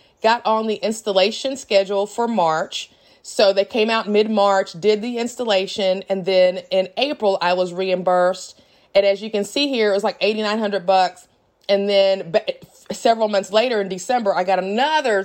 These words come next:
three thousand dollars and some change. So I was not expecting that second deposit. So the whole reason that you want to get your farm and track number, farm track number from F S A,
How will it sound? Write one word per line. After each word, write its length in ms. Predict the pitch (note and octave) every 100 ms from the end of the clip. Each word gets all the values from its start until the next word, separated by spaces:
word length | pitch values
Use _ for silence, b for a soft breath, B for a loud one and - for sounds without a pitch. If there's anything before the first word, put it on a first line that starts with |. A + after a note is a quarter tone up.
| -
three 480 | F#3 F#3 F#3 F3 -
thousand 460 | E3 E3 E3 F3 E3
dollars 400 | D3+ D3+ D#3 D#3+
and 160 | D#3+
some 140 | D#3 D#3
change. 340 | D#3+ C#3 D3+
So 100 | G3
I 120 | F#3+
was 220 | G#3 A3+
not 220 | A#3 A#3 A3+
expecting 520 | A3 - A3 A3+ G#3
that 160 | F3+
second 320 | - G#3 G3+ F#3+
deposit. 640 | F#3 A3 F#3 E3 C#3+ - b b b b b
So 640 | - A3+ G3+ G3 F3+ -
the 140 | G3 A3
whole 500 | B3+ C4 D4+ D#4 _ _
reason 720 | F#3+ G3 B3 B3 A3 F3 D#3 F#3
that 160 | F#3
you 160 | G#3 G3+
want 300 | F#3+ G3+ G3+
to 80 | A#3
get 260 | G#3 G3+
your 100 | G3+
farm 360 | G3 F#3 F3+ F#3
and 100 | G3
track 300 | G#3+ E3+ D#3
number, 260 | E3 D#3+ D#3+
farm 260 | F3+ F3+ G#3
track 220 | G3 E3
number 240 | E3+ D#3+
from 160 | F3 D#3
F 180 | F3+ F#3
S 220 | G3 -
A, 400 | D#3+ D3 D3